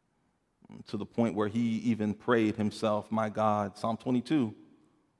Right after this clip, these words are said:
"why have you forsaken me?" And, and those waves of suffering drowned him,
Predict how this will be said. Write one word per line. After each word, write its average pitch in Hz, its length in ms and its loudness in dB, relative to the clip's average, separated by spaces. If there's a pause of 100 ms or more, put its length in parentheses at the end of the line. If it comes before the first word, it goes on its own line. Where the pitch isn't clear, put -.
(120)
"why - 240 -2
have 117 120 -6
you 123 120 2
forsaken - 720 -8
me?" 98 320 -2 (1400)
And, 120 140 4
and 123 140 8
those 117 240 4
waves 131 960 8
of 113 160 2
suffering 113 760 0 (580)
drowned - 460 -2
him, 98 340 -4